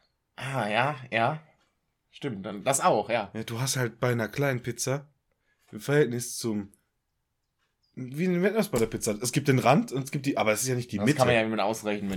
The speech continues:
Speaker 1: mit, äh, wenn man
Speaker 2: Mit
Speaker 1: eine
Speaker 2: Pi und Quadrat und
Speaker 1: eine
Speaker 2: Wurzel. Kann man da einen Bruchstrich machen, dann hat man das Verhältnis.
Speaker 1: Mhm.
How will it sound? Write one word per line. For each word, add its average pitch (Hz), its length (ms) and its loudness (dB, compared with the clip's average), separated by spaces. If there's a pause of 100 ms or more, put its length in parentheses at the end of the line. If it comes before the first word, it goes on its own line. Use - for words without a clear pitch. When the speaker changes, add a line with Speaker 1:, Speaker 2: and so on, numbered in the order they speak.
(100)
Speaker 1:
mit, 85 120 -18
äh, 85 420 -8 (380)
wenn 98 120 -8
man 95 300 -4 (140)
Speaker 2:
Mit 101 240 0
Speaker 1:
eine 95 100 -6
Speaker 2:
Pi 175 400 4
und 127 320 2
Quadrat 123 460 6
und 123 100 0
Speaker 1:
eine 101 80 0
Speaker 2:
Wurzel. 107 420 2 (1080)
Kann 123 160 2
man 120 100 4
da 113 240 8
einen 113 240 -2
Bruchstrich 151 460 2
machen, 156 240 2
dann 123 100 -2
hat 123 100 -4
man 117 200 -2
das - 80 -10
Verhältnis. 90 440 0 (140)
Speaker 1:
Mhm. 113 260 -8